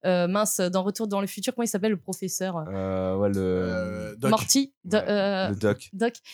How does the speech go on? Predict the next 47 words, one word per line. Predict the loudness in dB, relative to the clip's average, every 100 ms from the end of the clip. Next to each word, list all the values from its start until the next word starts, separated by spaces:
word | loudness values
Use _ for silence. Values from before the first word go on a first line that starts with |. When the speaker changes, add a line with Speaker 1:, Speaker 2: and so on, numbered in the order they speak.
| -6
Speaker 1:
Mais | 2 4
enfin, | 6 4
bref, | 6 4 4
t'imagines | 2 2 2 4
le | 6
mec | 6 4 2
avec | 2
les | 2
cheveux, | 2 4 6
il | 4
surte, | 2 2 2 2 0
machin, | 2 2 2 2
enfin, | 4 4
le | 4
portrait, | 0 -4 0
et | 2 2
comment | 2 2
c'était | 2 0 -2
décrit, | 0 0 0 0 2 4
bah, | 2
ça | 2 2
m'a | 0
fait | 0 0
marrer, | 2 2 2 0 2
Speaker 3:
Il | 4
Speaker 1:
et |
Speaker 3:
surte | 6 6 2 -6 -12 _
ou | 0 0
hirsute ? | 0 0 -4 -6 -14 _ _ _ _ _ _
Speaker 1:
Is-, | -4 -4 -4 -8 -4 0
hirsute. | 2 0 -2 -4 -6
Speaker 3:
Mm, | -6 -6 0
non. | 2
Speaker 1:
Hirsu-, | 2 0 0
j'arrive | 4 4 4
pas |
à | 4
le |
dire. | 6 4
Speaker 3:
Hirsute. | 2 -4 0
Speaker 1:
Hirsute. | 0 4 2 0 -8 -20 -2
Speaker 3:
Hirsute. | 2 4 2 -2 -8 _
Speaker 1:
Hirsute. | -2 0 0 0 0
Speaker 2:
Hirsute. | -4 0
Speaker 3:
Voilà. | 2 2 -2 -6 -2
Speaker 1:
<laughs> | 0 0
Hirsute. | -2 -2 0